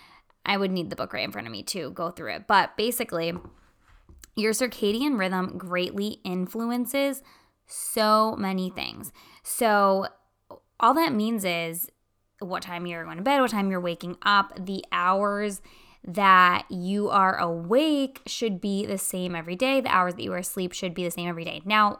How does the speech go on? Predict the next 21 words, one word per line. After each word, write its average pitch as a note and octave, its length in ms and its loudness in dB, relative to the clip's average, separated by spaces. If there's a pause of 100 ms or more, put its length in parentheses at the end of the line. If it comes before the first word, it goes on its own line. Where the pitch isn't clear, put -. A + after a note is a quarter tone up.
it's F#3+ 160 -8
not A#3 140 0
realistic. G3 420 -2
They're F#3+ 80 -4
gonna F3 220 -2
always E3 260 -2
be E3+ 80 -12
the E3 80 -8
same. - 240 -12 (320)
But A#3 120 0
as A#3+ 100 2
qu-, - 340 -20
as A3+ 300 -2
close D#4 480 0
as A3+ 180 -2
you A3 80 -4
can G3 180 -4
get F3+ 280 -2
them, B3 340 -2
the G3 120 0
more F3+ 520 -2